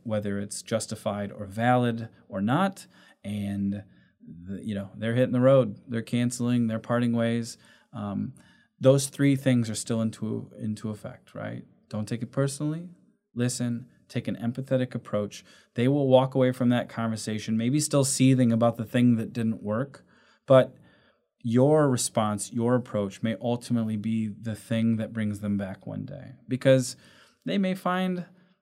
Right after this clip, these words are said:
your competitor is not any better,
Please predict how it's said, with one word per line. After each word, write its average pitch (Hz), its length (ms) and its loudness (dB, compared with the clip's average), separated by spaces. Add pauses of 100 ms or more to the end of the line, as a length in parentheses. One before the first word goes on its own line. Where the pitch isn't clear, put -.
(340)
your 160 160 -4
competitor 135 680 0 (240)
is 123 440 -4 (120)
not 104 200 -4
any 123 180 2
better, 135 460 0